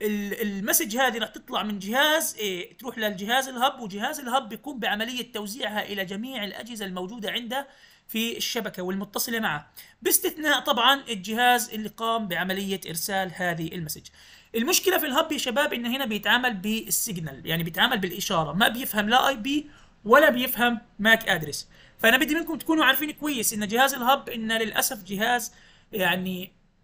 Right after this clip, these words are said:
إيه، ما عنده أي عملية مانجمنت ولا عنده أي عملية تفاهم لا للآي بي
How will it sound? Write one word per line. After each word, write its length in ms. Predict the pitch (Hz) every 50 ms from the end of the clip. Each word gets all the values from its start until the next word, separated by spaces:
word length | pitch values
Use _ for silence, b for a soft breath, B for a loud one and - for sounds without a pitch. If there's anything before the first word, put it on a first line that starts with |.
| _ _ _ - - _ _ _ -
إيه، 220 | 180 165 165 165
ما 240 | 165 170 170 196 254 285
عنده 280 | 285 302 285 247 269 254
أي 140 | 269 262
عملية 320 | 240 247 254 262 262 254 220 -
مانجمنت 520 | 247 240 233 220 175 196 214 226 226 214 -
ولا 260 | 170 175 214 233 233
عنده 320 | 220 247 247 214 220 196
أي 140 | 226 233 214
عملية 440 | 196 190 202 208 226 214 220 214 220
تفاهم 500 | - 175 - 226 220 208 208 208 208 196
لا 220 | 190 220 233 233
للآي 260 | 220 214 196 208 208 190
بي 300 | 190 208 214 220 202